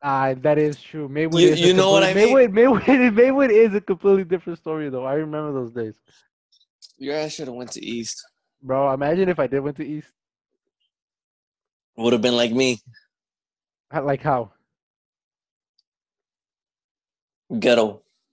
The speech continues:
Speaker 1: Ghetto. I'm from the ghetto, bro. We all know this.
Speaker 2: Yeah, but you're paisa.
Speaker 1: That is, I'm extremely paisa. That is one hundred percent fact. But I, you
Speaker 2: I,
Speaker 1: know
Speaker 2: I,
Speaker 1: me.
Speaker 2: I've, I've turned a little bit since I got to Charlotte.
Speaker 1: Yeah, so, like,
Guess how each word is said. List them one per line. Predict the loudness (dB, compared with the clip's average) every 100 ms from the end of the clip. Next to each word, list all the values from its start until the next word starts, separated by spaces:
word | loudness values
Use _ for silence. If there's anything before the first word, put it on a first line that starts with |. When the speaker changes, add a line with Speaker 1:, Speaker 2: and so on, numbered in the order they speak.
| _ _
Speaker 1:
Ghetto. | -6 -6 -8 -14 -20 -12
I'm | -8 -4
from | -4 -4
the | -4
ghetto, | -2 0 -2 -6
bro. | -6 -6 -4
We | -4 -4
all | -2 -2
know | -4 -4
this. | -6 -8 -12 _ _ _ _ _ _ _ _ _ _ -20 -20 -20 _ _ _ -20 -20 -20 _
Speaker 2:
Yeah, | -4 -2
but | 2 2
you're | 2
paisa. | 2 2 2 0 -4 _ _ _ _ _
Speaker 1:
That | -6
is, | -4 -2
I'm | -2 -2 -4
extremely | -10 -12 -10 -10
paisa. | -10 -10 -8 -10 -8
That | -8
is | -10
one | -12
hundred | -16 -14 -16
percent | -18 -18 -20 -18
fact. | -16 -16 -16 -16
But | -10 -8
I, | -8
you | -4
Speaker 2:
I, | -2
Speaker 1:
know | 0
Speaker 2:
I, | -2
Speaker 1:
me. | -2
Speaker 2:
I've, | -2 -2 0
I've | 0 0 0
turned | -4 0
a | 0
little | 2 2 0
bit | -2 -4 -4 -8
since | -14 -8
I | -6
got | -4 -4 -6
to | _
Charlotte. | -12 -8 -8 -2
Speaker 1:
Yeah, | 2 4 4 2
so, | 2
like, | 2 2